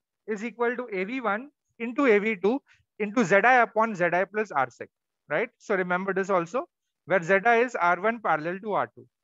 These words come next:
And what is the formula for A V one?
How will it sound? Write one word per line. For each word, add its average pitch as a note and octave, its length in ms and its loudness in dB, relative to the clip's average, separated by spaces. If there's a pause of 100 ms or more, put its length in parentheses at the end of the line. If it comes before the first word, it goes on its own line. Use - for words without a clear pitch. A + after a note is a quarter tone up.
(420)
And E3+ 300 -4
what G3+ 140 -2
is G#3+ 100 -6
the A#3 100 -2
formula G3 460 0
for G3+ 400 0
A E3+ 160 -4
V G3+ 200 -6
one? G3+ 280 2